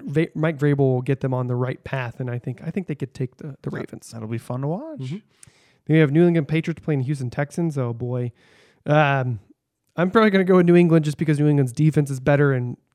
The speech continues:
Speaker 1: that, like I said, the Texans are just in such disarray <laughs> right now. I don't think, I think they're very rudderless.
Speaker 2: It could be a, an interesting game looking back because I think the Bills are catchable at this point, uh,
Speaker 1: Right.
Speaker 2: in the East by one of them. I don't know who, but, uh,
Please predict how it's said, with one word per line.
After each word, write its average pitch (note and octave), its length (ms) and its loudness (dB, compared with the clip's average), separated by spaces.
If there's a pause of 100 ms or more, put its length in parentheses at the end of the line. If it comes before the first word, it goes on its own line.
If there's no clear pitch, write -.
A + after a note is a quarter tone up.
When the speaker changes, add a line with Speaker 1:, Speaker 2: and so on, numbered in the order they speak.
Speaker 1:
that, D3 180 -4
like D3 120 0
I - 20 2
said, C3 160 -4
the - 60 -16
Texans D3 360 -4
are B2+ 60 -4
just B2 220 -6
in C#3 80 -4
such C#3 240 -2
disarray C3+ 460 0
<laughs> - 20 0
right C3 300 -4
now. D#3 140 -2
I A#3+ 80 -4
don't G3 180 -6
think, C#3 220 -2
I D#3+ 80 2
think D#3 180 0
they're D3+ 140 2
very C#3+ 240 0
rudderless. B2+ 640 -4 (360)
Speaker 2:
It D#3 180 -4
could G#3+ 220 0
be A#3 180 -4
a, G3+ 220 0
an E3+ 160 -4
interesting F3 440 -8
game E3 220 -6
looking D3 260 -6
back D#3 320 -8
because D3 240 -8
I B2+ 100 -6
think C#3+ 220 -10
the C3 80 -8
Bills C3+ 360 -4
are B2+ 80 -6
catchable F3 540 -6
at G3 80 -16
this G3+ 140 -10
point, G#3+ 340 -8 (440)
uh, C#3 200 -2
Speaker 1:
Right. B2+ 200 0
Speaker 2:
in D3 120 -4
the C#3+ 80 -8
East D#3+ 420 -10
by B2 220 -2
one A#2+ 220 -4
of D3+ 100 -6
them. E3 160 -6
I C3+ 80 -4
don't B2 80 -6
know A2 80 -6
who, B2 260 -4
but, C#3 320 -8
uh, G#2+ 300 -10